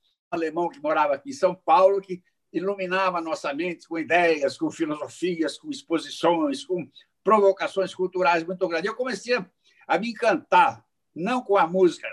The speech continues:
apenas, mas com o universo da música, com todo aquele arcabouço cultural gigantesco que a música tem, não é? Na realidade, ela é fruto de um monte de coisas, né? Sociais, políticas, étnicas, étnicas, eh, éticas também, às vezes.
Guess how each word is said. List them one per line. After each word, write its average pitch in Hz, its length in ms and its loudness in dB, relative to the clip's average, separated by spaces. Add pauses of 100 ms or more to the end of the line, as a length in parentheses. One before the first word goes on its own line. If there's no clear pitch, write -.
(200)
apenas, 139 520 -2
mas 180 160 -2
com 214 100 -10
o 240 180 -2
universo 214 680 -2
da 120 100 4
música, 143 360 -4
com 180 120 -8
todo 202 280 -4
aquele 185 240 4
arcabouço 165 720 2
cultural 156 480 0
gigantesco 156 1000 -4
que - 80 -2
a 123 60 2
música 135 440 -4
tem, 240 320 0
não 120 120 -6
é? - 120 -6 (600)
Na 156 140 2
realidade, 165 540 2
ela 185 120 6
é - 40 0
fruto 190 440 2
de 196 80 -6
um 190 80 -4
monte 190 460 0
de 151 100 -12
coisas, 226 440 0 (120)
né? 180 200 -6 (320)
Sociais, 160 720 0
políticas, 131 800 -2
étnicas, 117 640 -2
étnicas, 113 920 -2 (440)
eh, - 340 4
éticas - 540 2
também, 143 340 0
às 113 160 -2
vezes. 254 260 -2